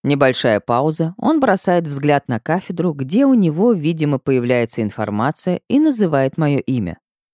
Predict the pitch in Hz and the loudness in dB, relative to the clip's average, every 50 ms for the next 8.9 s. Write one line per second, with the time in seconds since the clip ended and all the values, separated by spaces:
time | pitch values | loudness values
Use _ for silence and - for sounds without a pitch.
0 | _ _ _ _ _ _ _ - 190 175 - - 180 165 - - 208 202 143 113 | _ _ _ _ _ _ _ 2 2 2 2 2 0 -2 0 0 0 0 0 0
1 | - - 82 - - - - _ _ _ _ _ - 117 127 131 131 123 - 131 | -4 -8 -10 -10 -12 -16 -20 _ _ _ _ _ -4 -2 2 2 2 2 2 0
2 | 120 - 143 156 165 - - 147 143 127 127 131 127 127 127 127 110 123 127 131 | -2 0 0 0 0 0 -2 -2 0 0 2 2 2 2 2 2 0 2 2 4
3 | 135 143 156 135 - - - 123 123 120 127 127 131 123 - 135 135 - 160 143 | 4 4 4 2 0 -4 -2 0 2 2 2 2 2 0 0 -2 -2 -2 -6 -8
4 | - - - 190 160 - 82 - - - - _ _ _ _ _ _ _ _ _ | -8 -4 -2 -2 -2 -2 -4 -6 -10 -16 -20 _ _ _ _ _ _ _ _ _
5 | _ _ - 240 302 294 - - - 240 247 240 226 - - 175 156 143 135 139 | _ _ 2 2 4 2 2 2 2 2 4 2 2 2 0 0 0 0 0 0
6 | 147 139 135 131 - - - - 117 107 - - - 151 180 202 - - - 196 | 2 2 2 0 -2 -8 -8 -6 -6 -6 -6 -6 -2 -2 0 0 -2 -2 0 2
7 | 180 160 143 131 139 120 - - 131 123 131 135 135 - 160 143 131 120 107 104 | 2 2 2 2 0 0 0 0 0 2 2 0 0 0 0 0 0 0 0 -2
8 | - - 120 113 - - 127 - - 123 104 - - 87 101 98 90 - | -2 -4 -6 -6 -6 -8 -6 -2 -2 -4 -4 -4 -8 -10 -10 -10 -10 -12